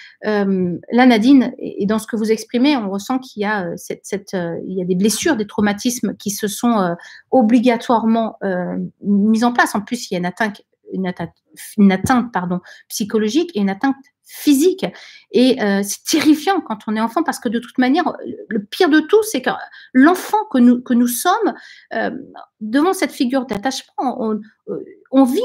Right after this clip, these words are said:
l'insensé, c'est sans sens. Imaginez, les personnes qui vous mettent au monde sont les personnes qui, qui vous blessent, qui vous violentent, qui, qui,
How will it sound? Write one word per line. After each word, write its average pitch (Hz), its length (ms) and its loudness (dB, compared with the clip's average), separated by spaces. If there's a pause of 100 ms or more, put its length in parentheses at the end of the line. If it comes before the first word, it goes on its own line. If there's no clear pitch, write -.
(140)
l'insensé, 320 720 4
c'est 277 160 -6
sans 381 240 -2
sens. 403 360 -4
Imaginez, 277 640 2
les 233 120 -4
personnes 311 340 0
qui 262 160 -8
vous 240 120 0
mettent 247 280 2
au 262 80 2
monde 403 440 4 (200)
sont - 220 -2
les 320 100 4
personnes 392 480 -4
qui, - 240 -14
qui - 160 -8
vous 294 160 4
blessent, 320 560 0
qui 254 140 -2
vous 285 260 0 (220)
violentent, 359 600 2 (300)
qui, 262 540 -2
qui, - 240 -16